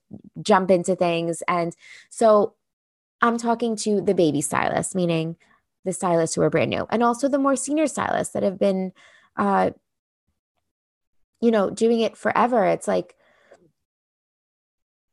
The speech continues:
we have to learn how to explain ourselves.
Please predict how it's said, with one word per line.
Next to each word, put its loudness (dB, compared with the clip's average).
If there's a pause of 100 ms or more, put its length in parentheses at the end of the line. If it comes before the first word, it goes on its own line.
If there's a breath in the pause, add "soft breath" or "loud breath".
we 2
have 2
to 2
learn 2
how 0
to 0 (1080)
explain -2
ourselves. -2